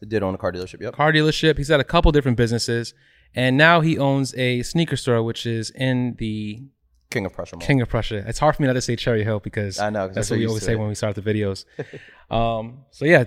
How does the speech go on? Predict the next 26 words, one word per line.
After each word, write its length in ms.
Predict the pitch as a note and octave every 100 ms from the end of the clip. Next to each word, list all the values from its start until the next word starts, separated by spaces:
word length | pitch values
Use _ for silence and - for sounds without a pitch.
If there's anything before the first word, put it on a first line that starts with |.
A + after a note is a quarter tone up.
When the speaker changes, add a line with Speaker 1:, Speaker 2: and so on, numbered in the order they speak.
| -
Speaker 2:
it 60 | D3
was 100 | B2+
a 60 |
three-hour 300 | C3 E3 D#3+
drive, 440 | B2 A#2+ F3 G3 -
right? 200 | B2+ G3 A#3+ -
Speaker 1:
Three-hour 260 | C3+ D3
drive 260 | C3 A#2+ G#2+
from 260 | G#2+ G2+ G2 - _
my 100 | G2+
house 200 | F#2+ F2
to 100 | -
here, 180 | F2 E2+
yeah. 120 | F2
Speaker 2:
From 140 | A#2+
Jersey 380 | A2 C3+ D3+ D#3
all 140 | C3 B2+
the 80 |
way 140 | B2+ B2+
to 160 | -
New 100 | A#2
York, 440 | A2+ G#2 G2+ F#2 - _ _
but 180 | - A2 -
he 120 | B2+
made 220 | A2+ G2+
it. 160 | F2+